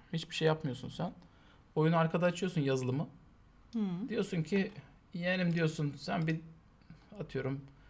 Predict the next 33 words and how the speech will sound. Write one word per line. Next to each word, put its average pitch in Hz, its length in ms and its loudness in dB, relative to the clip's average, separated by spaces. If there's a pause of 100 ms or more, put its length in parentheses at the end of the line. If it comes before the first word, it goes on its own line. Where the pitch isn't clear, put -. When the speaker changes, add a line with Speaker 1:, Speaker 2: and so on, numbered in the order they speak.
(400)
Speaker 1:
gümüş 165 320 4
kaz 143 240 6
bakalım." 123 360 0
diyorsun. 117 300 -6
Unutuyorsun 214 440 0
sonra. 156 240 -6
Altı 160 260 0
saat 165 240 4
sonra 170 180 2
geliyorsun, 165 540 0 (320)
altı 175 320 4
bin 180 140 4
gümüş 180 280 2
birikmiş. 127 420 -6 (720)
Sonra, 165 240 4
"Aa," 175 340 6
diyorsun, 160 220 2
"altı 156 240 4
bin 160 140 6
gümüşüm, 160 440 0
gümüşüm 156 380 2
birikmiş. 147 440 -2
Hadi 151 240 0
sen 156 160 2
o 151 40 4
altı 156 300 2
bin 160 140 4
gümüşten 156 420 2
bir 160 140 0 (200)
gümüş 160 340 0
kolye 240 280 8
yap." 143 220 2
diyorsun. 160 340 -6